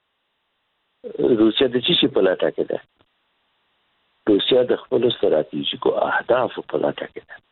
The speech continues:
هغه ستراتیژیک اهداف دا دي چې نه د افغانستان نظام او نه د افغانستان حکومت څرنګه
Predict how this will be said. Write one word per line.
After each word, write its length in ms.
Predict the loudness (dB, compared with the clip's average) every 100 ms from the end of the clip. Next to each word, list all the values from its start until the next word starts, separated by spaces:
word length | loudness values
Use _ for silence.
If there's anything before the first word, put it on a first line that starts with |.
| _ _ _ _ -20 _ 0 2
هغه 180 | 2 -2
ستراتیژیک 840 | 0 0 0 -4 -4 -4 -2 -2 0 -2
اهداف 420 | -2 0 0 0 -2 0
دا 100 | 0 -2
دي 100 | -8
چې 140 | 0 0 0 _ _ _ _ _ _ _ _ _ _ _ _ 0 2 4
نه 80 | 4 2
د 20 | 0 -2
افغانستان 760 | 0 0 0 0 0 2 4 2
نظام 420 | 2 0 0 0 0
او 40 | 2
نه 120 | 2 0
د 80 | 0 -2
افغانستان 680 | -2 -2 0 -2 0 -2 -2 -6
حکومت 360 | -2 0 0 -2 -2
څرنګه 380 | 0 0 -2